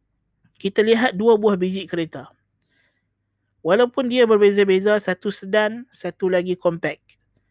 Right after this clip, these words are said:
Tetapi kita dapati dia ada logo yang sama. Atau kita ad-, nampak ada iras-iras yang sama.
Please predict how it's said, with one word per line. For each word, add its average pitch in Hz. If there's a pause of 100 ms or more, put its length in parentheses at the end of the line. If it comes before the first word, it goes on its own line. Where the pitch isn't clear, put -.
(640)
Tetapi 214
kita 240
dapati 233
dia 233
ada 208
logo 214
yang 170
sama. 147 (1120)
Atau 196
kita -
ad-, 208
nampak 220
ada 196
iras-iras 220
yang 170
sama. 151